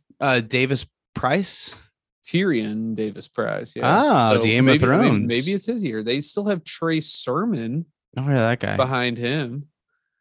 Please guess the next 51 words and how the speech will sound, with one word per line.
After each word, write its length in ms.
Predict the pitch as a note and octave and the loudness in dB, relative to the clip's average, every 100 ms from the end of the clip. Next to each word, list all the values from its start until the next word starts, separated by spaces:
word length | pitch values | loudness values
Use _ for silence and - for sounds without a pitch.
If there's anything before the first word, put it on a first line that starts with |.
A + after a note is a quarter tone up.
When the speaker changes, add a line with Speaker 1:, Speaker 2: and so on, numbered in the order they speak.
| _ _ _ | _ _ _
Speaker 2:
Man, 340 | B2+ C#3 D3+ F3 | -4 0 2 2
Speaker 1:
Mm-hmm. 40 | A2 | 0
Speaker 2:
that 160 | A2+ | -2
name 200 | A2 A2 G#2+ | -4 -8 -6
faded 320 | A2 G#2+ G2+ | -6 -6 -8
fast. 420 | - G#2 A#2+ - | -6 -6 -6 -10
JaMycal 680 | C3 C#3+ B2 B2 C3+ D3 C3+ | -6 -2 0 0 -2 0 -2
Hasty. 640 | A2+ B2 C#3 - D#3+ E3 D3+ _ _ - | -2 -4 -4 -6 -4 -4 -6 _ _ -6
Speaker 1:
I 80 | A2+ | -2
don't 80 | A#2 | 0
remember 240 | A#2 A#2 | 2 2
Speaker 2:
Like, 120 | A2+ | 2
Speaker 1:
him 60 | A2 | 4
Speaker 2:
there's 140 | E3+ | 2
Speaker 1:
too. 140 | A2 A#2 | 2 2
Speaker 2:
so 140 | G#3 | 2
many 180 | A3 A3+ | 2 0
people 500 | A3+ G#3+ F#3 E3 D#3 | -2 -2 -2 0 0
here 220 | D3+ D3+ | 0 0
who 140 | C#3+ | 0
are 120 | C#3 A#2 | -2 -4
fantasy 380 | C#3 C3+ C3 | -4 -6 -4
relevant 360 | A#2+ B2 A#2 A#2 | -2 0 -2 -4
at 60 | A2+ | -8
a 60 | |
time, 280 | A2 A2+ A2 | -6 -4 -4
but 140 | A2 G#2+ | -2 -2
I 100 | C3+ | -4
think 180 | G#3 G#3+ | -4 -4
it 80 | |
is, 140 | D#3 C3+ | -2 0
uh, 160 | B2 - | 0 -2
Elijah 360 | A#2+ A#2 A#2+ B2 | -4 -4 -4 -8
Mitchell's 400 | A#2+ - A#2 A2 | -8 -6 -6 -4
show 240 | - B2 | 0 0
to 60 | A2+ | 0
lose, 420 | G#2+ A2 C3 B2+ | 0 -2 -2 -4
but 260 | A2 G#2+ - _ _ _ _ _ _ _ _ | -4 -4 -6 _ _ _ _ _ _ _ _
can't 220 | - C#3+ | -6 -2
trust 180 | D#3+ D3 | -2 -2
his 160 | B2+ - | -2 -4
team. 300 | - A#2+ G2+ | -4 -4 -4
That's 180 | F#2 | -8
why 100 | A#2 | -4
he's 120 | A#2 G#2+ | -4 -4
down 240 | A2+ A#2 | -6 -6
Speaker 1:
All 60 | - | -8
Speaker 2:
here. 120 | - - _ _ - | -12 -16 _ _ -8
Speaker 1:
right. 60 | |
All 0 | G2+ | -6
right. 100 | G2+ | -6